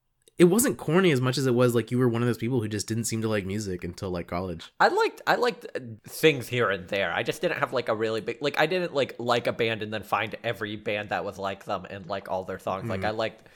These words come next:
Speaker 2: The National. I liked, uh,
Speaker 1: Peppa the
Speaker 2: Arctic
Speaker 1: Pig.
Speaker 2: Monkeys. Like, things here and there like that. But you're right. I didn't have, like, a through line. I wasn't, like, a punk fan or a rock fan or anything like that. Like, I just
Speaker 1: Can I
Speaker 2: like
Speaker 1: tell you that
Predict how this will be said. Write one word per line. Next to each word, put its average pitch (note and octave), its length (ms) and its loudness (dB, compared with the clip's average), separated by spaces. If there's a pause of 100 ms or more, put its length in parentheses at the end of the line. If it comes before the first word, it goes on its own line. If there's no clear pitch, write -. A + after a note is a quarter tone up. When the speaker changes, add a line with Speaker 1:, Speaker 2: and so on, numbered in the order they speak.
(220)
Speaker 2:
The A#2+ 100 -4
National. G2 680 -2
I G#2 120 -4
liked, G2+ 400 -6
uh, F2+ 400 -6 (220)
Speaker 1:
Peppa - 100 -4
the G#2+ 60 0
Speaker 2:
Arctic A#2 260 0
Speaker 1:
Pig. G2+ 80 -10
Speaker 2:
Monkeys. G2+ 560 -8 (200)
Like, B2+ 220 -8
things C#3 280 -4
here G#2+ 160 -2
and G2 120 -6
there F#2 180 -4
like F#2 260 -8
that. F#2+ 340 -6 (160)
But C3 100 0
you're C#3+ 140 2
right. G#2+ 180 4
I G2+ 80 2
didn't A#2 180 2
have, A2+ 140 0
like, A#2 160 -2
a G#2+ 60 2
through A#2+ 280 -4
line. F#2+ 260 0
I G2+ 100 4
wasn't, B2 300 0
like, A2+ 180 -2
a G#2 60 -2
punk G#2 340 -6
fan F2+ 340 -6
or F2 160 -4
a E2+ 60 -6
rock E2+ 300 -6
fan E2 320 -8
or E2+ 80 -10
anything F2+ 340 -8
like F#2+ 200 -6
that. F2+ 220 -4
Like, G2 160 -12
I F#2+ 60 -4
just F2+ 100 -12
Speaker 1:
Can C3 120 -2
I D#3 60 2
Speaker 2:
like A#3 140 0
Speaker 1:
tell B2 220 2
you C#3+ 180 2
that G2+ 440 0